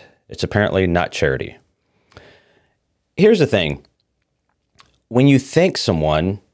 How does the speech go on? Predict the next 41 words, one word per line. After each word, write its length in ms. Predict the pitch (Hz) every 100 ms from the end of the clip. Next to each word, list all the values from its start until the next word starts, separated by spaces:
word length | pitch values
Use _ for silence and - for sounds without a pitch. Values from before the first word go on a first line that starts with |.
| _ _
it 160 | - -
typically 420 | - 180 180 151
doesn't 380 | 110 117 113 -
come 240 | - 101
with 140 | 98 92
a 100 | 82
lecture 840 | 82 90 101 - - 76 73 73 _
on 160 | 87 87
how 180 | 87 92
the 120 | 87
people 380 | - 98 - 92
you 140 | 85
are 100 | 78
thanking 580 | 71 - 156 135 78 110 _ - _ _ _ _ _ _ -
should 200 | - 113
actually 360 | 117 - 120
be 180 | 98 107
doing 380 | 101 104 98 92
more 280 | 92 95 87
for 380 | - - 85
you. 600 | 80 80 85 69 - - - _ _ _ _ _ _ _ _
Now, 280 | 95 98 98
before 340 | 87 - 98
people 240 | 101 92 90
pull 260 | 98 92
out 220 | 87 85
their 160 | - 82
pitchforks 640 | - 110 - 80 90 -
and 100 | 76
say, 200 | - 80
"I 40 | 78
should 240 | - 73
be 400 | 80 80 80 78
all 300 | - 87 87
on 200 | 87 82
board 340 | 73 82 85
for 120 | - 76
the 80 |
fight 260 | 76 87 80
in 60 | 78
Ukraine," 540 | 76 - 76 71 85